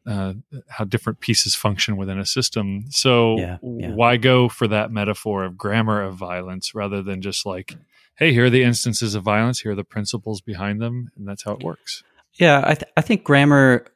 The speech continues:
Speaker 2: for me connoted a little bit better the idea of a,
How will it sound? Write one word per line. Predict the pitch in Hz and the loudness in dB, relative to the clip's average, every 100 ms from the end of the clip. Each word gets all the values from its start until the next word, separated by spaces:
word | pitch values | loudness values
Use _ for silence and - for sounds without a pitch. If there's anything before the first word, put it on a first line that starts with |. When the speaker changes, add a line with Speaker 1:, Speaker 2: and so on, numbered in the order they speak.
| _ - | _ -6
Speaker 2:
for | 127 | -2
me | 117 131 127 | 2 4 4
connoted | - 110 120 120 110 | 2 2 4 4 2
a | |
little | 104 120 | -2 -2
bit | 113 - _ | -2 -2 _
better | 101 107 104 98 95 - 110 | 2 4 2 2 -2 -6 -6
the | 104 | 0
idea | 101 101 110 104 98 - | 0 0 2 2 2 0
of | 104 95 92 87 - _ _ _ _ _ _ _ 120 | -4 -4 -4 -6 -14 _ _ _ _ _ _ _ -2
a, | 107 101 101 95 95 | 2 2 2 0 -2